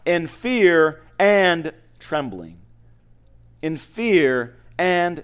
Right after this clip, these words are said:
trembling. There's a seriousness to this working out our own salvation. Psalm chapter two, verse eleven says this, "Serve the Lord, serve Yahweh." How do you serve Yahweh? "With fear and rejoice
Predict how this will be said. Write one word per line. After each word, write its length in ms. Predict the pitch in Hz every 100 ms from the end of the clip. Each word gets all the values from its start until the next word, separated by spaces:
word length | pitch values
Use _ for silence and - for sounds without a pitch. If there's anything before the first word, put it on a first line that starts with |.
| -
trembling. 400 | - 170 147 131
There's 200 | 185 175
a 40 |
seriousness 1160 | - - 226 233 180 147 - 143 110 98 - - - - - - _
to 80 | -
this 180 | 165 165 -
working 640 | - 151 196 220 220 214 208
out 320 | - 170 170 151
our 280 | 147 147
own 420 | 151 156 156 151 143 -
salvation. 840 | - 131 120 131 135 107 92 98 - _ _ _ _
Psalm 240 | - 170
chapter 280 | 160 170 147
two, 280 | 139 165 160
verse 180 | 143 139
eleven 320 | 135 147 139
says 240 | 127 139
this, 240 | 120 147 - - -
"Serve 500 | - 190 208 226 185
the 160 | 185 160
Lord, 560 | 160 202 185 139 123 - -
serve 420 | - 208 208 165
Yahweh." 800 | 147 175 202 196 156 127 117 113 -
How 200 | - 208
do 60 | 220
you 140 | 220
serve 320 | - 220 214
Yahweh? 460 | 208 208 208 214 208
"With 380 | 175 180 170 - -
fear 580 | 226 240 247 240 240 233 - -
and 260 | 190 190 165
rejoice 840 | 180 156 117 233 226 190 180 -